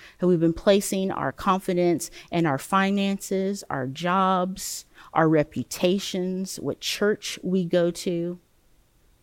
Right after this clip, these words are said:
The only thing that we should be placing our confidence in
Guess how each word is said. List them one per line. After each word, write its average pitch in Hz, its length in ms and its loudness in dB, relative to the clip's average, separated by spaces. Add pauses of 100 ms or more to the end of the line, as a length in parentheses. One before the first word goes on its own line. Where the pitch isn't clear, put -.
(460)
The 180 200 0
only 233 540 4
thing 156 480 0
that 143 140 -2
we 170 160 0
should - 180 -6
be 160 80 2
placing 165 480 -2
our 143 120 -2
confidence 139 760 -4
in 143 460 -4